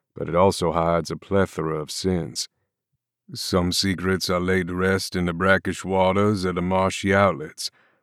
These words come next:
while others hide, lying in wait, for the right person or the right opportunity to present itself. The culture is a menagerie of several different groups that came together in one special place,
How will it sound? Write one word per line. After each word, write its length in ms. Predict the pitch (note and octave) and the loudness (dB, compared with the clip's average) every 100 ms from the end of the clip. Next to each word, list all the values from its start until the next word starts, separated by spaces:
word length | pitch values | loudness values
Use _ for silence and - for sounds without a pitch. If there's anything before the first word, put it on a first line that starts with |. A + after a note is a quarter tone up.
| _ | _
while 340 | - F#2 F#2 F2+ | 0 4 4 6
others 460 | A2 G2 F2 E2 | 4 4 2 -2
hide, 560 | - F#2+ F2+ D#2+ D#2 F2+ - _ - | 0 2 2 0 -6 -14 -20 _ -4
lying 360 | F2 F#2 F2+ | 0 2 2
in 160 | E2 D#2+ | 0 -2
wait, 420 | F2+ E2 - - _ _ _ _ | -2 -2 -8 -20 _ _ _ _
for 140 | - | -6
the 60 | E2 | -2
right 300 | F2 F2+ D#2+ | 2 2 2
person 640 | - F#2+ F#2 - D#2+ - _ _ _ _ - | 0 2 2 -2 -8 -12 _ _ _ _ -10
or 100 | E2 | -6
the 80 | E2 | 0
right 240 | F2 F#2+ | 4 4
opportunity 800 | F2 D#2+ E2+ - A#2+ G#2 D#2 D#2+ | 4 0 -6 -2 4 4 2 -4
to 100 | E2+ | -10
present 440 | D#2+ F2 E2 F#2+ E2 | -8 -6 0 0 0
itself. 520 | - - D#2 D#2 _ _ _ _ _ _ _ _ _ _ | -4 -8 -10 -14 _ _ _ _ _ _ _ _ _ _
The 60 | - | 0
culture 480 | A#2 A#2+ - A2 G#2 | 6 6 6 6 6
is 120 | F#2+ | 6
a 40 | |
menagerie 720 | F#2+ F#2+ G2 G2+ F2+ F#2+ F#2+ | 4 6 6 4 4 4 4
of 80 | F2+ | 2
several 400 | - G#2+ G2+ F2+ | 2 2 2 2
different 380 | F2 G2 - F2 | 2 0 0 0
groups 360 | F2 G2 D#2+ - | 2 2 0 -6
that 140 | D#2+ | -4
came 220 | F#2+ F2 | -2 0
together 440 | E2 D#2+ F#2 F2 E2 | 0 0 0 0 0
in 140 | E2 | 0
one 180 | F2+ F2 | -2 -2
special 400 | - F#2 E2+ E2 | -2 -4 -4 -8
place, 460 | - F#2 E2 - | -6 -4 -4 -8